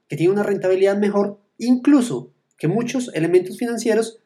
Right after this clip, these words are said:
que históricamente han tenido un mejor rendimiento. Tener en cuenta que esto no solo está pasando en Colombia, esto está pasando en todos los países de Latinoamérica e incluso del mundo, porque la inflación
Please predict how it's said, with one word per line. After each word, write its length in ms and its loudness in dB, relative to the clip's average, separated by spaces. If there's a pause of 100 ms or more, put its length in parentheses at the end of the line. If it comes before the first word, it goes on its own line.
(100)
que 80 -6
históricamente 880 -2
han 160 -6
tenido 340 2
un 160 -4
mejor 320 -2
rendimiento. 560 -4 (540)
Tener 160 6
en 120 -2
cuenta 360 -4
que 80 -4
esto 180 -2
no 220 2
solo 280 0
está 200 -6
pasando 320 -2
en 80 -6
Colombia, 400 0
esto 180 -6
está 200 -8
pasando 540 -4
en 200 -8
todos 180 -2
los 140 -6
países 420 -4
de 80 -2
Latinoamérica 840 -4
e 80 0
incluso 480 -6
del 160 -2
mundo, 480 -2 (260)
porque 240 -4
la 80 2
inflación 680 -2